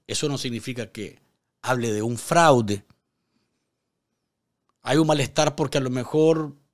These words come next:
en algunas situaciones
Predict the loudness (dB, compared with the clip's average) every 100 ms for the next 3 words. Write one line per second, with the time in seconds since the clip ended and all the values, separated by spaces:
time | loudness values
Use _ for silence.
0 | _ _ _ _ _ _ -6 -2 -2 2
1 | 2 2 0 -4 -6 -10 _ _ _ -20
2 | -10 -8 -2 0 0 -2